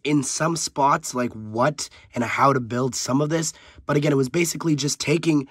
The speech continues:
the regular Groot version and, and making it all black. This arm is actually different than the other arm over here.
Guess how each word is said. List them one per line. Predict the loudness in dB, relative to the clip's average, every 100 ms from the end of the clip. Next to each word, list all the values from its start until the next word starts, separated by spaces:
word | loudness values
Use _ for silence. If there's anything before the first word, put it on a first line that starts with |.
| -12
the | -2
regular | 0 2 0
Groot | -2 -2 -2
version | -2 -2 -4 -8 _ _
and, | -8 -6
and | -6 -4
making | -6 -6 -8
it | -6
all | 0 0
black. | 2 4 6 4 -6 _ _
This | 4 4
arm | 6 6
is | 6 4
actually | 2 2
different | 0 0 0 -2
than | 0 2
the | 0 -2
other | -2 0 -2
arm | 0 0 0
over | -4 -6 -6 -8
here. | -8 4 6 6